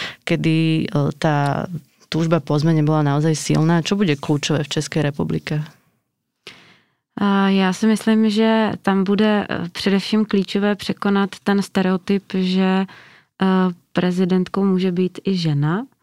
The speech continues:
Speaker 2: protože nezapomeňte, že, e, u vás na Slovensku už jste měli dvě výrazné kandidátky, což byla Magda Vašáriová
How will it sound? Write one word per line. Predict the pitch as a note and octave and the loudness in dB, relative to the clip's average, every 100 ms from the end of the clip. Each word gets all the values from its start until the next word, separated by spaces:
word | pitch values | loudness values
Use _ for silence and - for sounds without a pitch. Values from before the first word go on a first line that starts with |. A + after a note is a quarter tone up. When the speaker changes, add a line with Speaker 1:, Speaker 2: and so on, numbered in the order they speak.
| _ _ _ _ | _ _ _ _
Speaker 2:
protože | F#3 F3 F#3 F3+ | -4 -4 -2 0
nezapomeňte, | F#3 F3 F3 F#3 F3 F3 E3+ - E3+ E3+ | 2 2 0 0 2 2 0 -2 -2 -2
že, | F3 F3+ | -2 0
e, | F3 F3 F3+ F3 - E3 E3 | 0 0 0 -2 -4 -6 -4
u | |
vás | E3 F3+ F3 | -2 -2 0
na | E3+ | -2
Slovensku | D#3 - F3 F3+ F3+ - | -4 -4 -4 -4 -6 -6
už | F#3 | -6
jste | - E3+ | -4 -4
měli | E3 E3+ | 0 0
dvě | D#3+ D3+ D3+ | 0 -2 0
výrazné | D#3+ E3+ E3 F#3 | 0 -2 0 0
kandidátky, | F#3 F#3+ F#3+ G3 G3+ - - G#3 G#3 - - - _ _ | 0 -2 0 -2 -4 -6 -4 -2 -4 -8 -20 -20 _ _
což | F#3 E3 | -4 -2
byla | F3+ F3 E3+ E3+ - - | 0 2 2 0 -4 -4
Magda | D#3 E3 F3 | -2 0 0
Vašáriová | F3 - F3+ F3 F3 F3 F3 | 0 -2 0 2 2 0 0